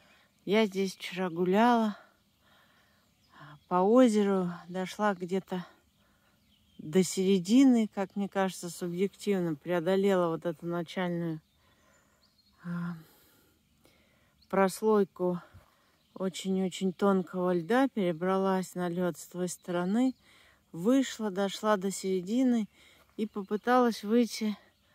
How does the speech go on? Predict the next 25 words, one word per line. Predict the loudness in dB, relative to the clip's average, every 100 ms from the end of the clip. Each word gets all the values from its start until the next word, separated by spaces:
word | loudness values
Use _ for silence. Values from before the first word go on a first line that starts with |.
| _ _ _ _ -14
на | -6 0 2 2
другом | -2 -4 -2 0 2 2
берегу, | 2 0 -4 -2 0 0 -2 -10 -12
вышла, | 0 2 0 -2 -4 -6 -8 _ _ _ _ _ _ _ _ _ _
а, | -6 -4 -4 -8 -12 _
где-то | -4 -4 -2 -2
вот | -2 -2
на | 0
мысочке | 0 0 0 0 0 -2 -8
там, | -4 2 2 2 -4 _ _ _ _ -20 _ _ _ _ _ _
а, | -10 -4 -2 -2 -4 -6 -14 _ _ _ _
но | -6 0 0 2
до | 0
самого, | 2 6 6 6 4 0 -4
на | 0 0
сам | 4 4 6 4
берег, | 4 6 6 2 -4 -6
где | -4 0 -2
сухо, | -2 -4 -2 2
не | 2 2
смогла | 0 0 0 2 4 4
дойти, | 4 -2 -4 -10 -12
потому | -12 -8 -4 -4 -4
что | -8 -14
там | -2 -2 -2